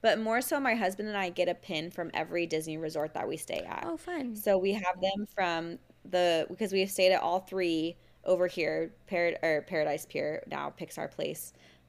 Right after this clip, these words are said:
Speaker 1: um, Grand Californian, and Disneyland Hotel. Um, we've just done, like, little staycations over here. And then whenever we go over to Disney World, we always try to stay in a new, a new hotel every time we go over there. Um, even if it's just for a couple nights of our trip,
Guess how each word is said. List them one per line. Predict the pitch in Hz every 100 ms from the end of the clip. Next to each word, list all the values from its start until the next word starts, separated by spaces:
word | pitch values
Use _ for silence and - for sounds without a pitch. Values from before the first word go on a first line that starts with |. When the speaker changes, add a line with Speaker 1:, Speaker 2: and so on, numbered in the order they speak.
| -
Speaker 1:
um, | 175 165 151
Grand | 160 170 170
Californian, | 190 165 160 160 156
and | - 160
Disneyland | 165 160 160
Hotel. | 151 - 135 127 - - - - - -
Um, | 165 165
we've | 170
just | 180 -
done, | 160
like, | 156 151
little | 156 151
staycations | 151 156 156 160 160 180 170
over | 160
here. | 160 151 156
And | 175 175
then | 185
whenever | 190 190 220
we | 240
go | 214 202
over | 185 185
to | 185
Disney | 170 170 160
World, | 156 160
we | 156
always | 165 165 160 170
try | - - 151
to | 165
stay | 165
in | 151
a | 147
new, | 147 147 151 -
a | 151
new | 147 143
hotel | 170 170 190 -
every | 180
time | 170 170
we | 160
go | 160 147
over | 147 160
there. | 165 185 196 - - - _ -
Um, | 165 151 143 135 160 - _ _ _ _ - -
even | 208 220
if | 208
it's | 190
just | 185 -
for | 180
a | 170
couple | - 165 180
nights | 185 185
of | -
our | 190 185
trip, | - 180 -